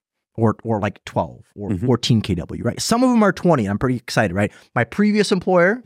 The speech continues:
Speaker 1: fifty-five K W, air-cooled, good for them.
Speaker 2: Mm-hmm.
Speaker 1: Um, but, you know, that's, that's not always the case. Uh, in, in a lot of situations, y-, you,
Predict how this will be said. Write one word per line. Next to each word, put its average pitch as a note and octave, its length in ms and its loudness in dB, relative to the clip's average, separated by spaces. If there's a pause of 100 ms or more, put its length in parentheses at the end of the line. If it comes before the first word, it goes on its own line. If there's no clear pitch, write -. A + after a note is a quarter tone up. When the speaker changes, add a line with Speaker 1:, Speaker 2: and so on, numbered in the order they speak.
Speaker 1:
fifty-five C#3+ 540 0
K D3 140 -2
W, C3 440 0
air-cooled, B2+ 440 -4
good - 120 -12
for - 100 -14
them. G#2+ 140 0
Speaker 2:
Mm-hmm. - 680 -6
Speaker 1:
Um, C#3 480 2
but, D3 300 -2
you D#3 100 2
know, C#3+ 120 4
that's, E3 220 0
that's F3+ 220 0
not G3 140 2
always E3+ 300 4
the A#2+ 60 -6
case. B2+ 460 -2
Uh, C3 240 0
in, D3 200 0
in D3 160 0
a C#3+ 60 2
lot E3+ 180 2
of A3+ 40 -2
situations, D#3 840 0
y-, F#2 100 -14
you, C#3+ 360 -8